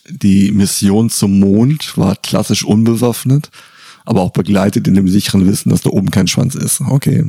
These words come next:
das heißt also, die hätten die Wissen selber erschießen können. Und deshalb, ähm, war da einfach kein Militär dabei. Ich gebe dir auch recht. Wir denken jetzt mal an die Zukunft. Die Menschheit entdeckt das Sonnensystem, entdeckt vielleicht benachbarte Sonnensysteme.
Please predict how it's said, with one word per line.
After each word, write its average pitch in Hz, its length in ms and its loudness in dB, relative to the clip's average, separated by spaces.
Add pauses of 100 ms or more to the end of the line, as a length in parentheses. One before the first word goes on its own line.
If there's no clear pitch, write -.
das - 180 -4
heißt 165 160 0
also, - 140 -2
die 92 60 2
hätten - 180 -2
die - 60 -2
Wissen 92 220 2
selber 92 280 0
erschießen - 380 -2
können. 98 280 0 (640)
Und 156 400 -2
deshalb, - 500 -2
ähm, 104 440 -2 (340)
war 92 380 2
da - 140 -4
einfach 90 260 -2
kein 95 200 0
Militär 87 320 0
dabei. 85 440 2 (880)
Ich - 140 -6
gebe - 160 -4
dir - 140 -4
auch - 260 -2
recht. 139 340 -2 (760)
Wir - 100 -2
denken - 200 -2
jetzt - 120 -4
mal 101 80 0
an 92 40 0
die 98 60 0
Zukunft. 120 640 -4
Die - 60 -2
Menschheit - 800 0 (420)
entdeckt - 680 -6
das - 220 -4
Sonnensystem, 113 960 0
entdeckt - 600 -4
vielleicht - 380 -2
benachbarte - 640 -2
Sonnensysteme. 107 880 0